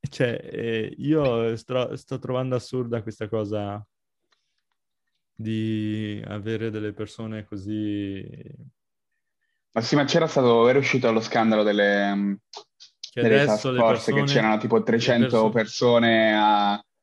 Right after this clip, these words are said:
Speaker 2: a stipendio del governo che non erano nel Parlamento, che erano
Speaker 1: Sì.
Speaker 2: lì semplicemente per fare i cervelli.
Speaker 1: Che adesso le persone che non sono, eh, che sono in giro per, eh,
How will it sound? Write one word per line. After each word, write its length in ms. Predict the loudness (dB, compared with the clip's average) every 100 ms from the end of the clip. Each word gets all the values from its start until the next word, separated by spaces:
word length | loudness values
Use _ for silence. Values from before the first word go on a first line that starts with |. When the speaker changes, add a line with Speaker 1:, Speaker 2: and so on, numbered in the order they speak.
| -2
Speaker 2:
a 60 |
stipendio 460 | -2 0 2 4 4
del 140 | 2
governo 480 | 2 4 4 2 -2
che 80 | -2
non 160 | -2 0
erano 320 | 0 0 0
nel 100 | -2
Parlamento, 560 | -4 -2 -2 -2 -2
che 80 | -2
erano 280 | -2 -2 -2
Speaker 1:
Sì. 40 | -4
Speaker 2:
lì 100 | -6
semplicemente 560 | -8 -10 -6 -8 -6
per 120 | -8
fare 180 | -2 -2
i 40 | -2
cervelli. 640 | -6 -4 0 0 0 -6 _ _ _ _ _ _
Speaker 1:
Che 120 | -8
adesso 440 | -2 0 0 -2
le 140 | -4 -2
persone 640 | -6 -6 -4 -2 -2 -4
che 140 | -6 -8
non 200 | -8 -8
sono, 600 | -6 -4 -4 -4 -6 -10
eh, 60 |
che 180 | -10 -12
sono 320 | -10 -10 -8
in 100 | -8
giro 360 | -8 -8 -6 -8 -8
per, 240 | -8 -8
eh, 240 | -8 -12